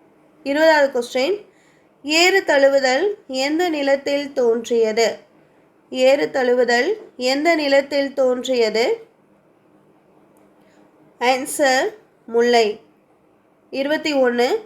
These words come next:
இரண்டு பொருட்களுக்கு இடையே உள்ள ஒற்றுமையை கூறி பிறகு அவற்றுள் ஒன்றை வேறுபடுத்தி காட்டுவது எந்த அணி? இரண்டு பொருட்களுக்குள்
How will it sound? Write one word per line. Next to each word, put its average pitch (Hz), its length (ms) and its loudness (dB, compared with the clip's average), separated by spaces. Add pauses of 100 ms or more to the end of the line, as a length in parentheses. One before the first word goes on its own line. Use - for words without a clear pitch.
(500)
இரண்டு 381 480 2
பொருட்களுக்கு 302 720 -2
இடையே 277 500 2
உள்ள 254 360 0
ஒற்றுமையை 254 840 -2
கூறி 247 480 0
பிறகு 302 720 0
அவற்றுள் 277 640 -2
ஒன்றை 254 520 0
வேறுபடுத்தி 277 840 0
காட்டுவது 233 840 -2 (1000)
எந்த 277 380 0
அணி? 214 360 2 (100)
இரண்டு 285 540 0
பொருட்களுக்குள் 254 920 0